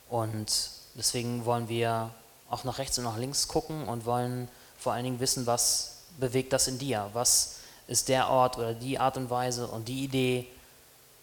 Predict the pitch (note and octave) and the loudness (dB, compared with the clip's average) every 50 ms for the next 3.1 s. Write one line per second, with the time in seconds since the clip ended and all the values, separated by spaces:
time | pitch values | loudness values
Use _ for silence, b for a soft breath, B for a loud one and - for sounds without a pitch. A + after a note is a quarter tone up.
0 | - - - - A#2+ A2+ B2+ B2 A#2+ A2+ D3 D#3+ D#3 C3 A#2 A2 - - - - | -20 -12 -8 -4 2 4 4 4 4 4 2 2 2 0 0 -2 -8 -14 -20 -20
1 | - - - - - - - - - - - - - - - - - C3 B2+ B2 | -20 -20 -20 -20 -20 -20 -20 -20 -20 -20 -20 -20 -20 -20 -12 -6 -2 -2 0 0
2 | B2+ B2+ B2+ B2+ B2 - - - B2+ B2 A#2+ A#2+ B2 B2+ D3+ - - B2 A2 A2 | 0 -2 -4 -4 -6 -10 -8 -6 -4 -4 -2 0 0 0 -2 -2 -4 -6 -6 -6
3 | A2 | -8